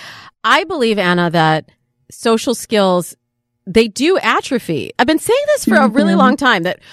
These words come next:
Speaker 1: flirting is a learned skill. And if you're not practicing it, or if you're
Speaker 2: Mm-hmm.
Speaker 1: practicing something else, so, like, for a long time, I would talk to women who were in very, like,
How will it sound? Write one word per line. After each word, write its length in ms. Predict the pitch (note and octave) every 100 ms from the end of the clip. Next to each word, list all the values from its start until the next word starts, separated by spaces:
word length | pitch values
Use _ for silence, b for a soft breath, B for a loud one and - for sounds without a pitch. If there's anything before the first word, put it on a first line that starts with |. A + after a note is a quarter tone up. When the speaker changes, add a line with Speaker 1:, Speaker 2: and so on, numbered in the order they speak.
| B
Speaker 1:
flirting 440 | - B3+ C4+ F4+ D#4+
is 100 | A#3
a 80 | A#3
learned 320 | G#3 G3+ G#3
skill. 520 | - B3+ A3 A#2 A#2 -
And 100 | G3+
if 80 | G3+
you're 100 | G3+ G3+
not 240 | G#3 C4+
practicing 460 | A3 F#3+ G3 F3+ E3+
it, 100 | -
or 60 | G3+
if 80 |
you're 120 | A#3 G3+
Speaker 2:
Mm-hmm. 60 |
Speaker 1:
practicing 480 | A3+ B3 F3 F3+ G#3+
something 360 | - F3 F3 E3
else, 360 | D3+ C3+ - B B B
so, 280 | - A#3+ G#3+
like, 220 | G3+ F#3
for 100 | -
a 60 | G#3+
long 220 | G#3 G#3+
time, 260 | A3+ G3+ F#3+
I 60 | F3+
would 120 | F3
talk 260 | F#3 E3 -
to 320 | G3+ F3 D#3+ -
women 380 | F3 G3 F#3
who 200 | F#3 F#3 E3
were 360 | F3 D#3+ D#3+
in 220 | F3+ F3 D#3
very, 400 | D#3 D#3 D#3+ D#3
like, 320 | D3+ D3 _